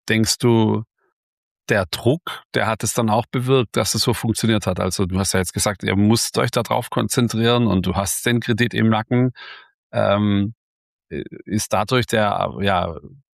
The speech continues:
dadurch musste es klappen sozusagen, weil wenn ihr jetzt nebenher gearbeitet hättet, dann, naja, wär vielleicht, manche Dinge hätten vielleicht länger gedauert oder gar nicht funktioniert. Oder man braucht ja wahrscheinlich auch irgendwie einen Druck, damit man so ein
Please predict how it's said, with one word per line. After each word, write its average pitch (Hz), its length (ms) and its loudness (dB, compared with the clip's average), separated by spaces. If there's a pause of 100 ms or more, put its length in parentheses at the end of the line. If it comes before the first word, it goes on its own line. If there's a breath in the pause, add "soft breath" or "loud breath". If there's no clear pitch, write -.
(320)
dadurch 104 280 -2
musste 147 320 2
es 117 200 0
klappen 135 300 2
sozusagen, 95 420 0
weil 92 120 2
wenn 110 100 4
ihr 110 100 4
jetzt 107 200 2
nebenher 104 400 4
gearbeitet 120 580 0
hättet, 120 300 0
dann, 104 360 0
naja, 87 440 -2
wär 90 100 -4
vielleicht, 90 440 -4 (480 loud breath)
manche 101 440 2
Dinge 110 560 2
hätten 101 260 0
vielleicht 95 280 -2
länger 98 180 2
gedauert 87 460 -2
oder 87 160 -4
gar 82 160 -6
nicht 87 120 -6
funktioniert. 98 540 0
Oder 87 160 -6
man 87 120 -4
braucht - 300 -2
ja 131 80 2
wahrscheinlich 113 380 0
auch 104 140 2
irgendwie 107 260 2
einen 101 140 0
Druck, - 260 -4
damit 101 300 0
man 98 100 2
so 98 140 0
ein 92 380 2